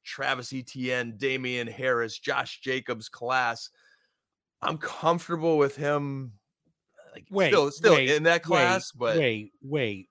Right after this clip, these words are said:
Speaker 2: wait.
Speaker 1: What?
Speaker 2: You're lumping in Travis Etienne,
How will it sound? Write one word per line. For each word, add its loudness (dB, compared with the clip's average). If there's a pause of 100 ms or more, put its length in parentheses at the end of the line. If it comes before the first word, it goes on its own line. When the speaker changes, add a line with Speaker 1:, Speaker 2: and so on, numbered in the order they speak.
(100)
Speaker 2:
wait. -6 (320)
Speaker 1:
What? -18
Speaker 2:
You're 2
lumping 2
in -2 (1000)
Travis -4
Etienne, -6